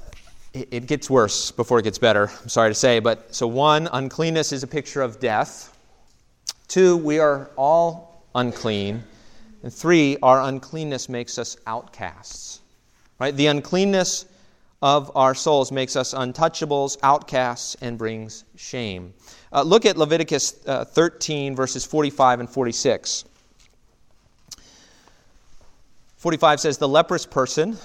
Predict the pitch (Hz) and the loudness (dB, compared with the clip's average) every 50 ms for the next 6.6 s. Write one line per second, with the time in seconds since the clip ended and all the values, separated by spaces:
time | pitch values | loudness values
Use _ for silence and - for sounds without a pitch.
0 | - - - 147 143 139 139 147 147 156 156 131 143 147 135 135 131 143 151 151 | -20 -14 -8 -6 -6 -2 2 2 4 4 2 0 -2 -4 -4 -4 -2 -2 -2 -2
1 | 147 135 - - 151 135 135 135 139 147 151 156 151 - - - 175 175 175 175 | -2 -4 -2 2 2 2 4 4 2 4 4 4 2 0 -2 -2 0 0 0 -2
2 | 170 - - 165 156 156 156 156 156 156 151 - - - - _ _ _ _ _ | -4 -2 0 2 2 4 4 2 2 0 -2 -6 -14 -18 -20 _ _ _ _ _
3 | _ - 135 131 131 131 127 - 147 156 160 165 156 156 151 143 160 151 151 147 | _ -6 -4 -4 -4 -4 -2 4 6 8 8 8 6 4 2 2 4 4 4 4
4 | 147 147 139 139 139 139 139 139 143 139 - 135 123 131 127 120 - 113 113 - | 2 0 -2 -2 -2 0 2 2 0 0 -2 -6 -8 -8 -6 -6 -4 -4 -6 -2
5 | - 165 165 156 160 147 143 135 135 143 135 - 135 135 139 143 147 - - 127 | 2 2 4 4 2 0 0 2 2 2 2 2 2 2 2 2 2 0 -2 -8
6 | 120 - - 147 143 143 143 139 131 131 - | -8 -2 2 4 6 6 6 6 6 4 2